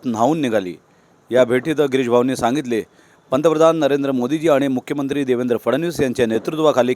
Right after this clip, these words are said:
केंद्र आणि राज्य सरकार समाजाच्या शेवटच्या घटकापर्यंत विकासाचा किरण पोचवत आहे. दिवाळीचा खरा अर्थ म्हणजे प्रत्येक घरात प्रकाश पोहोचवणे होय आणि आम्ही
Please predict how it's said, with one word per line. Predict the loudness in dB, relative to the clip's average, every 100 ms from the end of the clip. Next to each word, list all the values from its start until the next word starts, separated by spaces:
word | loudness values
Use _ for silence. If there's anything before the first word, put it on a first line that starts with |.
| -2
केंद्र | -2 2
आणि | 2 2
राज्य | 0 -2 -2
सरकार | -2 0 2 2 -2 -20 -20 _
समाजाच्या | 0 2 4 4 2 2 0
शेवटच्या | 2 0 2 0
घटकापर्यंत | 0 0 2 2 0 0
विकासाचा | 0 0 0 0 -2
किरण | -6 -2 0 0
पोचवत | -2 -4 0 2
आहे. | 2 0 -10 _ _ _ _ -4
दिवाळीचा | 2 4 4 0
खरा | 4 4
अर्थ | 2 -2
म्हणजे | -2 -2 -4
प्रत्येक | -4 -8 -6 -6 -4
घरात | 2 2 2 _ -10
प्रकाश | -4 2 0
पोहोचवणे | 2 0 0 -2 -4
होय | -2 0 0 -2 _ -20 _ -4
आणि | 2
आम्ही | 2 2 -2